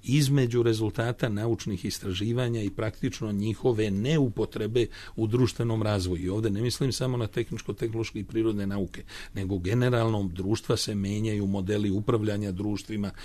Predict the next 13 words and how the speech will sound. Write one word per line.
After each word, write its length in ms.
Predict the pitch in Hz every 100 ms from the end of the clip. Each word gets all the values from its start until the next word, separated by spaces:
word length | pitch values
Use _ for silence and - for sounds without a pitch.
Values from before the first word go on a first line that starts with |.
| - -
korporacijama 840 | 127 110 120 110 107 - 110 98
se 140 | - 98
menjaju 500 | 95 123 127 123 120 127
i 120 | 113
najveći 640 | 107 123 131 139 151 170
zaostatak, 640 | 131 131 120 131 143 127 -
vidim 240 | 135 127
i 80 | 117
problem, 360 | 120 131 139 107 - - -
u 200 | - 120
društvenim 600 | 113 185 - 165 139 117
naukama, 500 | 117 123 110 113 101
jer 320 | 98 104 98